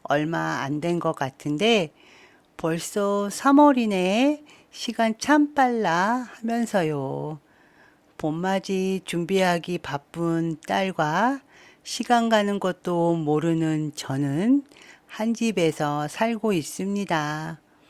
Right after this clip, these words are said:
같은 장소, 같은 시간인데 분위기 완전히 다르죠.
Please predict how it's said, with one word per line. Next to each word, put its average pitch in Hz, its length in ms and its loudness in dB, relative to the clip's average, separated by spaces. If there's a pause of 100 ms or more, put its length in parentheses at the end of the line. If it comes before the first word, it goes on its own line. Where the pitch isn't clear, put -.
(600)
같은 226 460 -2
장소, 180 840 0
같은 - 460 -2
시간인데 165 1040 0 (640)
분위기 175 760 0
완전히 160 840 -2
다르죠. 175 920 -2